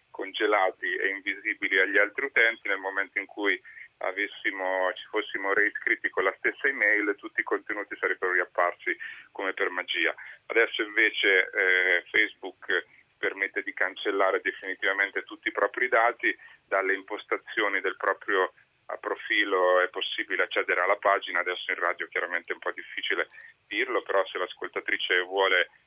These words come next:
manda un S M S con la sua email e io poi le mando il link specifico.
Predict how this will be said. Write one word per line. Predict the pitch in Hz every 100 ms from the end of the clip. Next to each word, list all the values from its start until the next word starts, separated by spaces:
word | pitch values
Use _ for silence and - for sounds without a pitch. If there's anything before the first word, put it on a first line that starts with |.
| _ -
manda | 92 92 92
un | 95
S | 95 -
M | 101 101 -
S | 104
con | 95
la | 95
sua | -
email | 113 107 104 107 98
e | 90 90
io | 87
poi | 90 87
le | 82
mando | 85 85 82 85 - _ _
il | - 90
link | 87 87 -
specifico. | _ 92 - 82 - 90 -